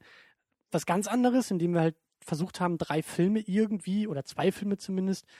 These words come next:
als Vorbereitung auf den dritten zu gucken, indem wir sagen, also wir haben ja, wir haben ja Spiel mir das Lied vom Tod geguckt und wir haben Pulp Fiction geguckt, um dann eben einen Western von Tarantino zu gucken.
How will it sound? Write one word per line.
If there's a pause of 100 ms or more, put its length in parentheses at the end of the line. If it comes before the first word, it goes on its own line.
(160)
als
Vorbereitung
auf
den
dritten
zu
gucken,
indem
wir
sagen, (360)
also
wir
haben
ja,
wir
haben
ja
Spiel
mir
das
Lied
vom
Tod
geguckt
und
wir
haben
Pulp
Fiction
geguckt,
um
dann
eben
einen
Western
von
Tarantino
zu
gucken.